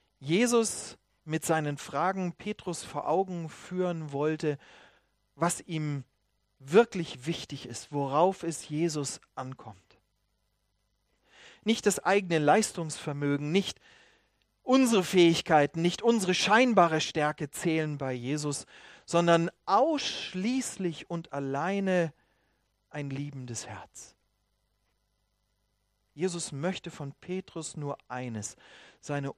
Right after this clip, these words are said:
uneingeschränkte, ungeteilte Liebe. Und das, ihr Lieben, ist für mich eine der tröstlichsten Bibelstellen überhaupt.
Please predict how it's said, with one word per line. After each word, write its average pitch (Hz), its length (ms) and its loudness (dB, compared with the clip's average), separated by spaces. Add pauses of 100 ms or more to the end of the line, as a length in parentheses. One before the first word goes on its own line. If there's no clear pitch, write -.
uneingeschränkte, 165 1300 -8 (540)
ungeteilte 143 1120 -6
Liebe. 120 440 -10 (2750)
Und 160 140 -2
das, 190 140 2
ihr 175 160 2
Lieben, 185 280 -4
ist - 220 -6
für 175 100 -8
mich 175 280 -6
eine 160 200 -4
der 147 160 -6 (120)
tröstlichsten 180 1500 -6
Bibelstellen 156 1160 -8
überhaupt. 120 560 -14